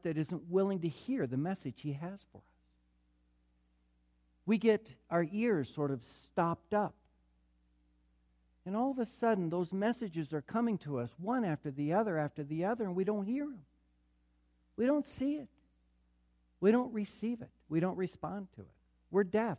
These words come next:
and blind and dumb to it all. And, uh,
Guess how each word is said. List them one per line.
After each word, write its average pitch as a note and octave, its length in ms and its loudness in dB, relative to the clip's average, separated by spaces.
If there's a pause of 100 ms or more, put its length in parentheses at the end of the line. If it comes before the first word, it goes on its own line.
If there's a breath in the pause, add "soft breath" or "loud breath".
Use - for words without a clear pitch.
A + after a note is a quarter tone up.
and C3+ 160 0
blind D3 460 -2
and B2 160 -6
dumb D#3 320 -4
to B2+ 140 -10
it B2 60 -4
all. C#3+ 200 -10 (2000)
And, D#3 440 2
uh, D3+ 320 4